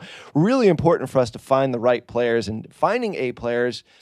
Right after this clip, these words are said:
yeah, you, you have to have a process to be able to screen them. You have to have a process to be able to attract them. And we'll go through that in a minute as to how we screen them.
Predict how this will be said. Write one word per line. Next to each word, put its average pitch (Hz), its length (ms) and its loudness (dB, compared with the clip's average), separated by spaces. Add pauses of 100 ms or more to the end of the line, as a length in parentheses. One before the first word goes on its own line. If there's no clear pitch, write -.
(320)
yeah, 180 340 2
you, 139 300 -2
you 127 160 -4
have 147 260 0
to 170 80 2
have 127 180 2
a 143 80 2
process 139 640 0
to - 100 -16
be 117 120 -6
able 117 140 0
to 113 60 -4
screen 131 520 -4
them. 196 240 2
You 165 80 -2
have 117 140 -2
to 117 100 -2
have 113 140 -2
a 117 60 -8
process 120 540 2
to - 80 -12
be 123 140 0
able 127 180 4
to 123 240 0 (360)
attract - 640 -4
them. 170 400 2 (420)
And 131 120 0
we'll 143 100 4
go 180 200 4
through 175 260 0
that 139 260 4
in 123 80 -4
a 117 60 0
minute 156 440 4
as 117 200 -2
to 120 80 -12
how 135 220 0
we 120 120 -2
screen 165 400 -2
them. 107 260 -6